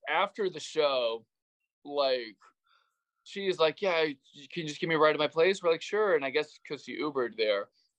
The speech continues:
I, at some point on the way to this woman's house, we realized that she is smashed. Like, she is completely drunk and gone. Like, and we're kind of, like,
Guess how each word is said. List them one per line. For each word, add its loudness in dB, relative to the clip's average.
I, 0
at 2
some 0
point -2
on -2
the -8
way -2
to -2
this -6
woman's -4
house, -2
we 0
realized 4
that -12
she -6
is -4
smashed. -6
Like, 2
she -2
is -8
completely -4
drunk 0
and -4
gone. 0
Like, -2
and -2
we're 2
kind -2
of, -6
like, 2